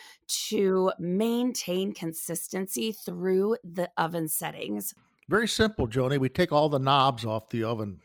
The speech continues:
Speaker 2: controls.
Speaker 1: <laughs>
Speaker 2: I would love to do that sometime. Just put fake knobs so they can turn all they want and it doesn't affect anything.
Speaker 1: <laughs>
Speaker 2: But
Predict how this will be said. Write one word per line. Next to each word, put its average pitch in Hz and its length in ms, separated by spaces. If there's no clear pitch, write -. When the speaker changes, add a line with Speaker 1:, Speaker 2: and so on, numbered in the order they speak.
Speaker 2:
controls. 104 360
Speaker 1:
<laughs> - 720
Speaker 2:
I 120 120
would 117 180
love 123 280
to 117 60
do 117 180
that 110 200
sometime. 107 460
Just 117 240
put 123 160
fake 123 340
knobs 107 360
so 127 100
they 113 140
can 107 140
turn 165 380
all 139 180
they 131 140
want 110 500
and 107 260
it 104 140
doesn't 117 280
affect 110 400
anything. 104 520
Speaker 1:
<laughs> 208 120
Speaker 2:
But 143 180